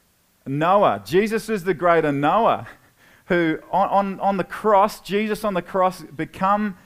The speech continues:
or sorry, becomes for us a hiding place while God's wrath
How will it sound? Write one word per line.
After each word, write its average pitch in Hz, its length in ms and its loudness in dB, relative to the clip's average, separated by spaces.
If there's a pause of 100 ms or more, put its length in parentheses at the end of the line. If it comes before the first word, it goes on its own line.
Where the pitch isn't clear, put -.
(220)
or 139 80 -6
sorry, 151 220 0
becomes 180 800 -2 (240)
for 185 340 2
us 165 260 2
a 151 120 2
hiding 180 480 0
place 120 500 -4
while 139 220 0
God's 175 580 4 (420)
wrath 175 800 2